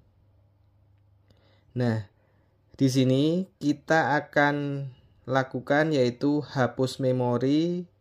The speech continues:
dan hapus data. Tinggal klik untuk hapus memori dan hapus data.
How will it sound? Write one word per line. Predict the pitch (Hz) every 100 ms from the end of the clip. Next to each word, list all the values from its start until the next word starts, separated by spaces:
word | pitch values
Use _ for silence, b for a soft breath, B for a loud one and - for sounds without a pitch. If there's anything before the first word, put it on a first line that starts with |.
| _
dan | - 123 131 135 139 113
hapus | 120 110 - 120 120 - -
data. | 110 107 - 107 107 104 - _ _ _ _ _ _ _ _ _ _ _ _
Tinggal | - 139 139 139 143 143 139 139 135 - -
klik | 170 185 _ -
untuk | 147 147
hapus | 143 127 135 135
memori | 135 135 131 147
dan | 160 131 127
hapus | 117 120
data. | 120 110 127 143 185 -